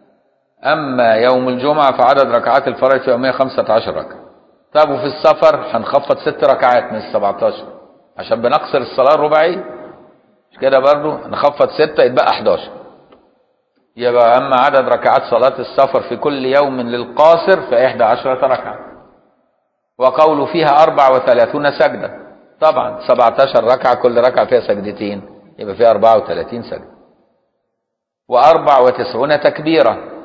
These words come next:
تكبيرات الانتقالية وتكبيرات الإحرام، وتسعة تشهدات،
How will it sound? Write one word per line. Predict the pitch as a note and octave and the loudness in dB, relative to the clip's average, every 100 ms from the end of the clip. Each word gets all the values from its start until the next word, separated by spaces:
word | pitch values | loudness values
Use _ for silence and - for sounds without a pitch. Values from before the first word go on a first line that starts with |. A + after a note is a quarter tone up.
| - - _ _ _ _ _ _ _ _ _ _ _ _ _ _ _ _ _ | -20 -20 _ _ _ _ _ _ _ _ _ _ _ _ _ _ _ _ _
تكبيرات | A#2+ A#2 A#2+ B2 C3 | -8 -4 0 0 0
الانتقالية | A2+ A2 G2+ - G2+ A#2 B2 | -4 -4 -8 -2 -2 2 0
وتكبيرات | F#2 G2+ G2 G#2+ G#2 | 0 -6 -2 -4 -4
الإحرام، | G2 - - G2+ A2+ A#2+ - - - _ _ _ _ _ _ - | -8 -6 0 2 2 -2 -14 -20 -20 _ _ _ _ _ _ -8
وتسعة | B2 D#3+ E3+ D3+ D3 - | -4 -2 0 2 2 0
تشهدات، | B2+ B2+ B2 C3 C3 D3+ | -2 0 -2 0 2 2